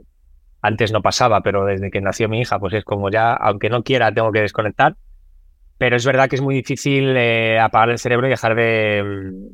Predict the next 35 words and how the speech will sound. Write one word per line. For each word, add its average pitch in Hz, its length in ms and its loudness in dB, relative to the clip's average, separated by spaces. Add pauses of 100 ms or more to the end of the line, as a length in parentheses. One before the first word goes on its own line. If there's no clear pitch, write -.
(200)
de 104 180 -2
pensar 104 480 2
en, 98 800 -2 (160)
en 101 200 -4
las 101 160 0
cosas 107 260 -2
que 113 80 -8
tiene 107 440 0
el 104 100 -2
día 107 160 2
a - 20 4
día 107 200 2
el 107 80 -2
negocio, 107 360 2
porque, 92 920 -4
porque - 220 -12
son 101 160 -2
muchas, 98 360 -2
¿no? 104 160 -2
Y 98 140 -2
hay 95 140 0
muchas, 98 720 2
muchas 101 280 -4
derivadas. 95 540 -2 (540)
Pero 117 160 2
bueno, 131 160 2
es 135 120 -2
algo 139 200 2
que 135 80 0
a 127 80 2
mí 135 180 0
personalmente 131 640 0
me, 107 880 -2
no 120 220 0
me, 117 720 -2